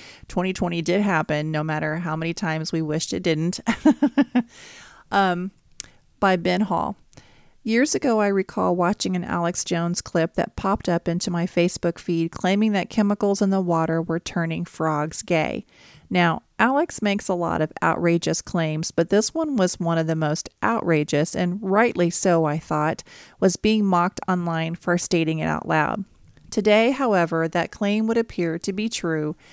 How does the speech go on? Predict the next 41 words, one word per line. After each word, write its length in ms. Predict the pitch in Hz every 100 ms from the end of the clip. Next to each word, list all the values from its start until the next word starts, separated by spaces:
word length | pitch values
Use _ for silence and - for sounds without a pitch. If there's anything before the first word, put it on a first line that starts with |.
| - -
and 100 | - 196
to 120 | 214
my 220 | 202 190
surprise, 640 | 220 - - 196 170 160 -
there 140 | 180
seems 360 | 180 - 185 185
to 80 | 196
be 100 | 180
universal 800 | 175 190 240 320 208 208 220 -
agreement 600 | 190 180 165 165 160 165
that 200 | 165 -
gender-bending 800 | 190 208 247 240 208 202 196 190
chemicals 680 | - 180 170 170 151 160 -
are 100 | 175
making 440 | 175 185 - 214
their 120 | 220 214
way 320 | 175 156 160
into 280 | 175 - 170
the 100 | 165
population 720 | - 170 196 180 165 - 160
at 120 | 170
alarming 640 | 165 156 160 160 165 165 160
levels." 540 | 156 151 - - - _ - - - - _
A 80 | -
recent 400 | 214 247 - 330
article 400 | - 185 196 196
on 140 | 180 175
New 140 | 185
Scientist 640 | 190 180 170 170 180 175
claims 440 | - 180 165 156 -
that 180 | 170 175
gender-bending 760 | 190 208 247 226 196 190 190
chemicals 600 | - 180 170 175 156 165
found 320 | - 170 165
in 80 | 170
everyday 520 | - 180 196 214 202 202
plastics 640 | - 170 165 - 160 -
are 120 | - 175
feminizing 760 | - 233 262 202 180 175 180
our 160 | 165 170
boys 460 | 165 160 151 151